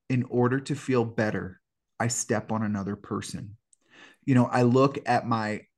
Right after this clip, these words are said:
at my high school experience, which was very dark, very dark, very painful. And I look at those two hundred and seventy-five other boys who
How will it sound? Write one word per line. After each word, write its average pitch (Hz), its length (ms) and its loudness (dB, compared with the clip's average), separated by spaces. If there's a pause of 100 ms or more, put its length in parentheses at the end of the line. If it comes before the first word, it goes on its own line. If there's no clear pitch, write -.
(100)
at 110 160 -2
my 113 120 0
high 127 220 0
school 117 340 0
experience, 98 640 -6
which 110 180 -8
was 104 120 -6
very 110 420 0
dark, 95 440 -6 (580)
very 113 300 4
dark, 92 420 -4 (440)
very 113 340 0
painful. 110 680 -6 (240)
And 120 140 -2
I 113 60 0
look 123 340 0
at - 140 -4
those 110 500 -2 (1600)
two 143 180 2
hundred 127 320 0
and 117 160 0
seventy-five 110 960 -2 (100)
other 110 200 0
boys 98 580 -2 (140)
who 104 720 -2